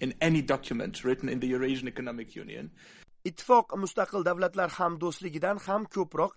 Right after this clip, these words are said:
Speaker 2: iqtisodiy shaklga ega. Uning hujjatlarida siyosat yoki Yevrosiyo mafkurasi haqida biror gap yo'q, deydi Libman. Tahlilchiga ko'ra, bunga ittifoqni tuzgan ayrim davlatlarning qarshiligi sabab bo'lgan.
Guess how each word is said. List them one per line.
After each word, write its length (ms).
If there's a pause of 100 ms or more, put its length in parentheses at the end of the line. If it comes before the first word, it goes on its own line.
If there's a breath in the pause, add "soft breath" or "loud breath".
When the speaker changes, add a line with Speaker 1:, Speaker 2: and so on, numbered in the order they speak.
Speaker 2:
iqtisodiy 600
shaklga 520
ega. 180 (400 loud breath)
Uning 260
hujjatlarida 640 (120)
siyosat 640
yoki 280 (380 loud breath)
Yevrosiyo 640
mafkurasi 640
haqida 320 (100)
biror 320 (120)
gap 200 (120)
yo'q, 180 (220)
deydi 340
Libman. 420 (680 loud breath)
Tahlilchiga 560 (100)
ko'ra, 240
bunga 400 (140)
ittifoqni 680
tuzgan 380 (320 loud breath)
ayrim 300
davlatlarning 580 (140)
qarshiligi 640 (100)
sabab 420
bo'lgan. 400